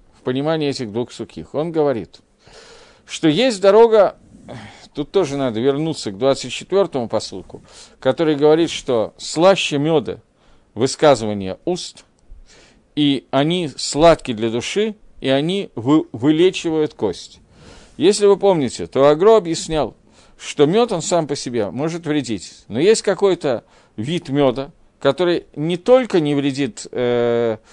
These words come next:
не только нр-, э, приятен и вкусен, но ещё и даёт пользу даже для тела,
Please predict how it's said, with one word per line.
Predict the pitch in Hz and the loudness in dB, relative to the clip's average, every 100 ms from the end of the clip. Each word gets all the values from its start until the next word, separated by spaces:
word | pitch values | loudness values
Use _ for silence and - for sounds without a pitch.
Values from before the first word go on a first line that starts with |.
| _ | _
не | 143 | -2
только | 160 254 220 170 - - | 4 4 4 0 0 -2
нр-, | 120 139 - | 0 0 0
э, | 151 135 110 _ _ | 0 0 -4 _ _
приятен | 147 160 156 120 - 95 | 0 4 6 4 2 -12
и | 104 | -12
вкусен, | - 92 - 87 _ _ _ | -8 -10 -10 -16 _ _ _
но | 120 | -2
ещё | 151 - 480 233 196 | -2 2 6 8 6
и | - | 2
даёт | - 175 175 - | 2 4 2 0
пользу | 190 202 175 165 | 2 2 0 -2
даже | 135 190 180 156 | 2 2 2 -2
для | 127 | -2
тела, | 120 131 135 160 | -2 0 0 0